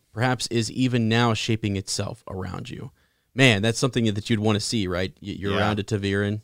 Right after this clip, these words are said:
Speaker 2: Oh,
Speaker 1: right?
Speaker 2: yeah.
Speaker 1: Uh,
Speaker 2: Yeah.
Speaker 1: so.
Speaker 2: Yeah, and Matt and Rand kind of begins to wonder it would have been good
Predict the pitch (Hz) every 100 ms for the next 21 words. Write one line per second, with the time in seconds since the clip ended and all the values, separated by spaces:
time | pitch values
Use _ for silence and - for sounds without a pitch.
0 | - 113 101 101 92 - _ _ _ _
1 | _ _ _ - 107 110 104 - _ _
2 | - 95 110 101 _ _ _ _ 104 98
3 | - - _ - - - _ _ _ _
4 | _ _ _ _ - 98 92 107 113 -
5 | 101 98 95 107 101 107 101 95 98 90
6 | 82 104 104 92 98 95 95 101 98 123
7 | 110